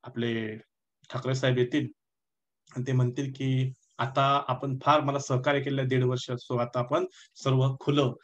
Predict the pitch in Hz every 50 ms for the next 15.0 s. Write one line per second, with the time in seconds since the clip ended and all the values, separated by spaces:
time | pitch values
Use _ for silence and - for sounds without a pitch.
0 | _ _ _ 139 123 139 131 131 139 135 - 139 131 127 127 151 160 - - -
1 | 147 - - 143 131 131 127 131 123 123 131 123 131 127 120 123 127 127 123 127
2 | 127 127 127 131 - - - - - - - _ - - - 139 131 175 185 165
3 | 151 - - 147 143 135 139 139 139 143 131 131 127 131 127 120 123 123 120 117
4 | 123 123 120 120 - _ _ _ _ _ _ - - 131 143 139 139 139 135 131
5 | 127 127 123 127 127 120 - 127 123 123 - 127 123 135 127 123 123 120 123 120
6 | 120 117 117 - 120 117 - - 131 - 156 160 165 156 156 143 131 131 127 127
7 | 123 127 123 120 117 113 117 117 113 120 117 113 - 120 120 120 - - 127 131
8 | - 143 151 151 151 - - - _ _ - - 127 - 107 113 117 123 131 147
9 | 151 151 139 123 127 120 - - - 123 120 123 123 127 - - _ _ _ 127
10 | 127 131 135 135 131 131 147 151 - - - - 151 147 143 131 139 135 135 131
11 | 139 135 135 - - 175 185 190 202 190 185 185 - - 151 - 131 110 113 107
12 | - _ _ _ _ _ _ _ _ - 139 143 151 147 147 - - 127 120 117
13 | 117 - _ _ _ _ - 139 131 135 127 127 131 127 127 135 131 127 131 120
14 | 123 117 117 120 120 117 123 123 127 123 120 120 120 117 - - 127 127 120